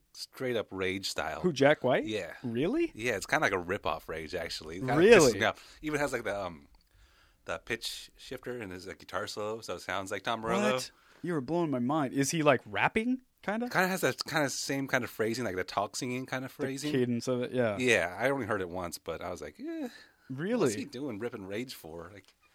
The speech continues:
Speaker 1: he's original enough to, like,
Speaker 2: Yeah.
Speaker 1: make it his,
Speaker 2: I mean, he made his own
Speaker 1: himself.
Speaker 2: thing.
Speaker 1: Yeah. The only, like, difference is, like, he has, like, backup, like, soul kind of backup singers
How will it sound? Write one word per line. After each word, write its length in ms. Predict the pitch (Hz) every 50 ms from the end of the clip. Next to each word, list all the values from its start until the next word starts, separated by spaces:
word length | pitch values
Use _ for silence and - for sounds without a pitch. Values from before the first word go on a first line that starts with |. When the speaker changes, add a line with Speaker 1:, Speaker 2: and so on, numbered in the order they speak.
| _ _ -
Speaker 1:
he's 180 | 202 220 -
original 560 | - 117 98 90 - 95 92 85 82 85 85 82
enough 280 | 82 80 85 85 -
to, 80 | - 90
like, 160 | 82 78 - -
Speaker 2:
Yeah. 220 | 139 175 202 175
Speaker 1:
make 120 | - - -
it 60 | - - - -
his, 220 | - 92 92 98 120
Speaker 2:
I 40 |
mean, 100 | 156 160
he 60 | 180 196
made 160 | 151 123 110
his 120 | 107 -
own 240 | 123 120 113 98 90
Speaker 1:
himself. 380 | - - - 123 120 147 135 -
Speaker 2:
thing. 160 | - - -
Speaker 1:
Yeah. 220 | 127 139 120 85 73 - _ _ _ _ _ _ _ _ _ _ _ -
The 60 | 135
only, 120 | 170 190
like, 160 | 180 143 117 -
difference 280 | 123 131 - 110 92 95
is, 140 | 92 87
like, 140 | 90 87 85 -
he 40 |
has, 80 | 95 90
like, 120 | 85 82 -
backup, 380 | - 80 82 - - 85 -
like, 120 | - - - _ _ _ _ _ _ _
soul 320 | - - - - 95 95 92
kind 160 | - 95 90
of 80 | 87 -
backup 320 | 90 90 - 101 92 -
singers 420 | - 95 90 92 95 101 101 -